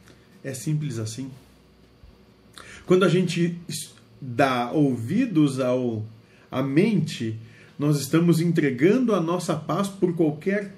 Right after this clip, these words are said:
coisa. E você pode ter essa percepção. Tudo que a mente propõe, mesmo que num primeiro momento possa parecer uma vitória, a médio, a longo prazo sempre,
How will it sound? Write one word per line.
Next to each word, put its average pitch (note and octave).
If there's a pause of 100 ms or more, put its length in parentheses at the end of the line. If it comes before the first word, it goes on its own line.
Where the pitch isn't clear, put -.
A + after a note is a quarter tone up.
coisa. A2 (1700)
E B2+
você B2
pode C#3+
ter D3+
essa G2+
percepção. G#2+ (680)
Tudo C#3+
que -
a A2+
mente A#2+
propõe, A2+ (260)
mesmo D#3
que D#3
num E3
primeiro E3
momento D3
possa C#3
parecer C#3
uma B2+
vitória, G#2+ (1000)
a -
médio, A#2+ (760)
a -
longo E3
prazo F3+
sempre, G#2+